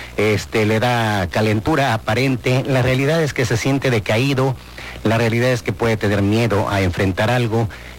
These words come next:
La reali-, eh, puede haber muchas cosas detrás de esto. De eso se trata este, este programa, para que usted más o menos se vaya dando una idea. Y si usted está pasando por alguna situación de este tipo,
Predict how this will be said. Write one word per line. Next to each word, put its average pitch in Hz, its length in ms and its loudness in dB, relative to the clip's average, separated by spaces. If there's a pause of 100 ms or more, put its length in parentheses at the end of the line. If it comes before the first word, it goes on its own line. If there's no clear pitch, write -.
La 107 160 2
reali-, 113 280 0
eh, 113 260 2
puede 165 200 0
haber 151 160 0
muchas 139 320 0
cosas 113 260 0
detrás 113 320 0
de 160 100 0
esto. 139 320 -2
De 151 200 0
eso 151 220 0
se 113 160 -2
trata 127 400 0
este, 104 360 0
este 104 200 -4
programa, 120 400 0
para 101 200 -2
que 95 100 -4
usted 127 180 0
más 123 180 0
o 117 40 0
menos 117 200 0
se 107 80 0
vaya 107 160 2
dando 107 160 0
una 127 140 0
idea. 151 280 0 (460)
Y 147 140 0
si 151 120 -2
usted 175 240 0
está 175 300 -2
pasando 147 480 0
por 113 100 -2
alguna 113 300 0
situación 117 480 0
de 117 60 0
este 117 180 -2
tipo, 127 360 -2